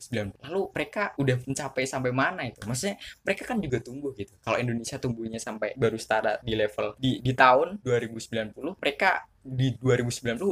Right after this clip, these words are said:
udah mencapai sampai mana? Ya, kita nggak tahu sih. Hanya waktu yang bisa menjawabnya. <laughs> Ya, secara garis besar kita nggak tahu. Tapi itu tentu saja jadi,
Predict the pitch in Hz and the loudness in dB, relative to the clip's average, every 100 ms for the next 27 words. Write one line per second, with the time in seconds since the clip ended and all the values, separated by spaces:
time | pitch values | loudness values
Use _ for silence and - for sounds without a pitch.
0 | 156 107 117 117 - - 107 104 127 113 | 0 -2 0 0 0 -4 -4 -4 -4 -4
1 | - _ - _ 120 110 - - 123 147 | -8 _ -20 _ 4 6 4 -2 2 4
2 | 95 - 127 - - - _ _ 120 117 | 4 2 0 -2 -16 -20 _ _ 0 2
3 | 110 - 151 117 101 - 98 95 - 92 | 2 2 -2 -2 -4 -10 -6 -6 -6 -8
4 | 98 - - - - - - - - 120 | -6 -10 -10 -10 -8 -2 -2 -4 -4 2
5 | 110 107 107 - 113 113 113 147 - - | 4 2 0 -6 -6 -6 0 0 2 2
6 | 95 - - - - - 175 - 190 - | 2 0 -4 -4 -8 -4 -2 -2 -4 -2
7 | 127 113 127 135 139 110 | -2 0 0 0 0 0